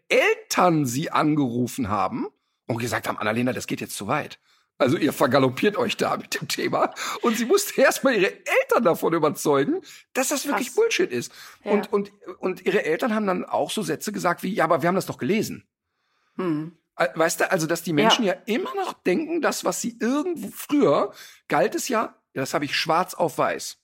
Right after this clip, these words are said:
Speaker 2: Ja, ja, genau.
Speaker 1: Und den Menschen ist scheinbar nicht so bewusst, dass das Internet da wirklich sehr geduldig ist und
Speaker 2: Mhm.
Speaker 1: dass man da alles rausballern kann. Und sie hat sich da ganz klar, äh, und, und, und vehement geäußert, was für ein Schwachsinn das sei, dass sie <laughs> anfangen würde, Haustiere abzuschaffen.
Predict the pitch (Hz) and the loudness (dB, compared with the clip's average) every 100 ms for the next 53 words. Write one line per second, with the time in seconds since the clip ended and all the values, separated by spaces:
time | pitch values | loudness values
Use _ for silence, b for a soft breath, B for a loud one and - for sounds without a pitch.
0 | _ - 196 175 196 208 175 165 _ _ | _ 0 4 4 2 -2 -4 -6 _ _
1 | _ _ - _ 202 185 180 185 302 - | _ _ -20 _ -2 0 0 -2 -4 -6
2 | - - 185 190 202 190 - 208 165 160 | -6 -4 -4 -2 -2 -4 -6 -4 -4 -4
3 | - - - 147 - - 202 196 - 160 | -6 -8 -8 -10 -8 -6 -4 -4 -4 -6
4 | 226 - - 170 202 - 101 - - 139 | -8 -10 -10 -8 -8 -6 -6 -6 -8 -8
5 | 165 - B - 185 180 165 180 151 - | -8 -8 B -10 -4 -2 -4 -6 -8 -6
6 | 165 - 208 - 147 180 - 113 110 110 | -4 -4 -6 -4 -4 -4 -4 -6 -6 -8
7 | 113 120 139 131 147 - 127 110 131 185 | -6 -2 0 0 -4 -2 -4 2 2 4
8 | 202 - - 123 113 107 - - - 101 | 2 -2 -2 -2 -2 -4 -12 -20 -16 -8
9 | 120 - 127 98 - B B B - 135 | -8 -6 -8 -10 -18 B B B -4 -2
10 | 110 120 240 262 151 127 127 - 95 117 | 0 0 4 4 4 2 0 -4 -4 -2
11 | 147 135 117 110 - 127 - 156 120 - | -2 -2 -6 -6 -6 -6 -4 -4 -4 -4
12 | 110 110 - 123 - 151 170 - - 262 | -6 -6 -8 -10 -8 -10 -12 -14 -6 -4
13 | 202 143 123 139 254 - 95 - - - | 0 2 2 0 -2 -6 -4 -6 -8 -10
14 | 101 - | -12 -14